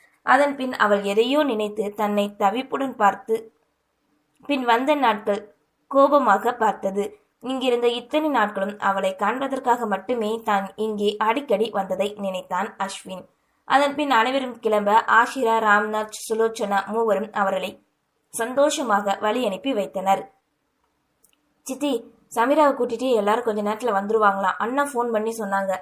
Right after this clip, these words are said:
என்று சமீராவை நினைத்து கவலையோடு சுதர்ஷினியின் அன்னை, அஸ்வினின் அன்னை சிவரஞ்சனியிடம் கூறினாள்.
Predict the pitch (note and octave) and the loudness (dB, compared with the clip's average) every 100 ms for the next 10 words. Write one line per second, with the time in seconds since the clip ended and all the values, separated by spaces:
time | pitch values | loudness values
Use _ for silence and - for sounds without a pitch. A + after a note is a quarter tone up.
0 | - _ _ _ A#3 A3 G3+ G#3 - A#3 | -10 _ _ _ -2 0 -2 -4 -4 -2
1 | C#4+ C#4 C4+ B3 G3+ G3 G#3+ G#3 G#3 A3+ | 2 2 2 -2 -4 -4 -6 2 4 4
2 | B3+ A#3+ G#3+ G3+ G#3 - A#3 A#3+ - G#3 | 2 2 2 2 -2 -6 -4 -4 -6 -4
3 | G3+ G#3 - _ _ G3 A3+ A3 G#3 - | -2 -4 -8 _ _ -2 0 -2 -4 -10
4 | _ _ _ _ _ _ _ _ _ _ | _ _ _ _ _ _ _ _ _ _
5 | _ - _ _ G3+ A#3+ D#4 D#4+ D#4 - | _ -20 _ _ 0 0 0 0 -2 0
6 | G3 G3+ A3 A#3+ B3 C4+ B3 G#3 F#3+ G3 | 0 2 -4 -4 -2 -2 -4 -6 -6 -6
7 | A#3 G#3 G3 F#3 F#3 F3+ | -4 -4 -4 -2 -2 -2